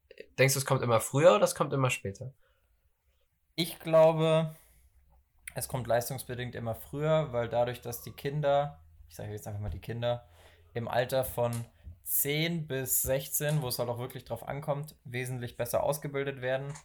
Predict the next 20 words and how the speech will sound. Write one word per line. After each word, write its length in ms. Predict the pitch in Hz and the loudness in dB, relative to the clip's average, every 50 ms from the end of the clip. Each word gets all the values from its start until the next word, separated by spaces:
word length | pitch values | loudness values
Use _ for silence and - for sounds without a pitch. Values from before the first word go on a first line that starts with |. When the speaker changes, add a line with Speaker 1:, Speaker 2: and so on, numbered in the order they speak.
| - _ - | -20 _ -14
Speaker 2:
viel 220 | - - 131 123 | -10 -8 -8 -8
früher 420 | 117 - - 127 127 123 123 - - | -8 -10 -8 -4 -2 0 0 0 -2
Ansprüche 680 | 123 127 - - - - 135 127 - - 131 127 123 120 | -6 -8 -10 -12 -10 -10 -10 -10 -8 -6 -6 -6 -6 -6
und 160 | 123 117 113 | -6 -8 -8
auch 100 | 110 104 | -6 -2
leistungstechnisch 760 | 113 117 120 - - 123 120 - - 117 117 - 127 117 - | -2 -2 -2 -2 -4 -8 -10 -8 -8 -8 -8 -8 -10 -10 -10
Ansprüche 680 | - 127 120 - - _ - 117 - - 113 113 117 - _ _ _ _ _ _ _ _ _ | -8 -10 -10 -10 -10 _ -10 -10 -8 -8 -8 -8 -8 -10 _ _ _ _ _ _ _ _ _
auf 160 | - 113 - | -6 -6 -4
einen 100 | 123 117 | -4 -4
Stammplatz 480 | 113 - - 139 156 151 156 151 151 - | -2 -2 0 0 0 2 0 0 0 2
haben 260 | 156 156 156 160 156 | 2 2 2 2 0
und 120 | - 117 117 | -2 -4 -6
es 100 | - - | -6 -6
können 160 | - 135 135 | -4 -2 -2
halt 140 | 139 135 - | -2 -2 -2
immer 160 | 131 131 131 | -4 -4 -4
nur 140 | 131 131 120 | -4 -4 -2
elf 180 | - - 120 - | -2 -4 -6 -6
spielen 440 | - - - 123 123 127 127 131 127 - _ _ _ _ _ _ _ _ _ _ _ _ _ - | -10 -12 -10 -8 -8 -8 -8 -8 -12 -14 _ _ _ _ _ _ _ _ _ _ _ _ _ -6
und 760 | 113 113 113 113 113 113 113 113 - - - - - - | -4 -4 -2 -2 -2 -2 -4 -4 -6 -8 -12 -12 -14 -18